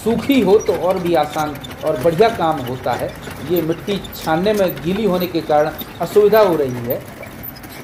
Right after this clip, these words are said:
यदि खेत सूखा है तो सूखे खेत से मिट्टी, अ, सूखी आएगी, जिस तरह से ये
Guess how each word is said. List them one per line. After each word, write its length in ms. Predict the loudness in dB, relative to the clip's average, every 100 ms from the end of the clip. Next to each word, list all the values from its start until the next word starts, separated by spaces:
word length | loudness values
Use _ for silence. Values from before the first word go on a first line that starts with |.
| -2
यदि 180 | 0 0
खेत 300 | 2 4 4
सूखा 460 | 0 -8 -6 -2
है 220 | 0 0 -2
तो 100 | -6
सूखे 420 | -6 -8 -4 -6
खेत 280 | 0 0 2
से 160 | -2
मिट्टी, 440 | -2 -4 -6 -6 -6 -12 -18 -10
अ, 100 | -8
सूखी 480 | -8 -4 -4 2 4
आएगी, 360 | 6 4 0 -6 -10 -16 -16 -10
जिस 140 | -8 0
तरह 180 | 0
से 140 | 2 0
ये 280 | 2 0